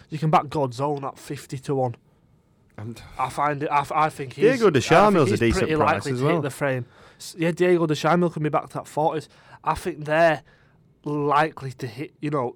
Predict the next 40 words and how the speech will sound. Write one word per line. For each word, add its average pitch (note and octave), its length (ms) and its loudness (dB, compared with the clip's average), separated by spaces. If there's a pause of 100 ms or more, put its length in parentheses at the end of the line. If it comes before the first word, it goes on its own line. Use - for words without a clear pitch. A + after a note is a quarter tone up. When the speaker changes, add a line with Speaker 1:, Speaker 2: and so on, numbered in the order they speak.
Speaker 1:
to D3+ 140 -8
be C#3 120 -4
there C#3+ 260 0
or C3+ 60 0
thereabouts. C3+ 520 -2
And C3+ 160 -4
I'd C3+ 80 -4
rather D3+ 260 4
be C#3+ 120 0
backing D3 380 -4
one D3+ 160 0
of C#3 100 0
them D3 220 -2
at C3+ 160 -4
a D3 40 -10
speculative C3+ 800 -10
price A#2 400 -6 (280)
than B2+ 120 -8
Footpad B2 580 -6 (680)
at C3+ 180 2 (320)
sixes - 460 -12
or B2 140 -4
sevens B2 440 -10
each C3 240 -10
way. C#3+ 200 -4 (460)
Uh, G#3+ 240 6 (200)
Great G3 360 -8
Field F#3+ 340 -2
season's D3 580 -4
not D#3 180 -2
gone C#3 180 -6
to C3+ 120 -8
plan D#3 300 2
so D3 220 -4
far. B2+ 420 -2
Speaker 2:
No, G#2 420 2
it, G2+ 280 -2
uh, G2+ 120 -10 (280)
it's, A#2 200 -4 (600)
it's - 240 -12